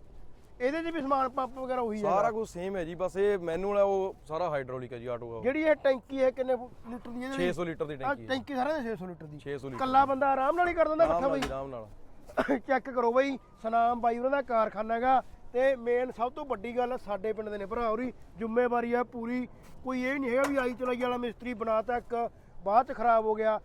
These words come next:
Speaker 1: ਜਦੋਂ ਆਪਾਂ ਅਣਜਾਣ ਮਿਸਤਰੀਆਂ ਤੋਂ ਲੈ ਲੈਂਦੇ ਆ ਬਈ, ਉਹ ਨੁਕਸ ਵੀ ਪੈਂਦੇ ਆ। ਜਿਹਦਾ ਇਹ ਕਿੱਤਾ ਹੁੰਦਾ, ਉਹਨੂੰ ਭੇਤ ਆ ਜਾਂਦਾ ਪੂਰਾ ਬਈ, ਹਨਾ?
Speaker 2: ਹਾਂਜੀ, ਹਾਂ
Speaker 1: ਫਰਕ
Speaker 2: ਜੀ।
Speaker 1: ਪੈਂਦਾ ਤੇ ਇਕੱਠਾ ਕਰਨਾ ਕੋਈ ਵੱਡੀ ਗੱਲ ਨਹੀਂ।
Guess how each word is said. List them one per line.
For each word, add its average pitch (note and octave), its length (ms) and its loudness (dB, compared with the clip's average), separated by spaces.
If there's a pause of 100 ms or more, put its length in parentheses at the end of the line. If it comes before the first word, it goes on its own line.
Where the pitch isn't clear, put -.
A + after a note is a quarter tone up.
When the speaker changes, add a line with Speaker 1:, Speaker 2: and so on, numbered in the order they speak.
(160)
Speaker 1:
ਜਦੋਂ B3+ 120 2
ਆਪਾਂ C#4+ 220 2
ਅਣਜਾਣ C4 380 2
ਮਿਸਤਰੀਆਂ C4 380 -2
ਤੋਂ B3+ 80 -2
ਲੈ B3 160 0
ਲੈਂਦੇ C#4 140 0
ਆ C#4 40 4
ਬਈ, C#4+ 180 2
ਉਹ D4 200 -2
ਨੁਕਸ C4 260 -4
ਵੀ C#4+ 100 -4
ਪੈਂਦੇ G#3 300 0
ਆ। E3 160 0 (320)
ਜਿਹਦਾ C#4 220 6
ਇਹ D#4 60 4
ਕਿੱਤਾ C4+ 380 -2
ਹੁੰਦਾ, C4 260 0
ਉਹਨੂੰ E4 220 -4
ਭੇਤ D#4 280 0
ਆ A#3 80 2
ਜਾਂਦਾ G#3 200 -2
ਪੂਰਾ G3 240 -6
ਬਈ, F#3 140 -6
ਹਨਾ? G3 200 -4 (120)
Speaker 2:
ਹਾਂਜੀ, B2 260 -10
ਹਾਂ A#2 80 -10
Speaker 1:
ਫਰਕ G#3+ 140 -2
Speaker 2:
ਜੀ। - 80 -16
Speaker 1:
ਪੈਂਦਾ A#3+ 260 0
ਤੇ A#3+ 80 0
ਇਕੱਠਾ A#3 360 -2
ਕਰਨਾ A3+ 240 -2
ਕੋਈ A3 120 -6
ਵੱਡੀ G#3+ 260 -6
ਗੱਲ G#3+ 120 -2
ਨਹੀਂ। G3+ 200 -6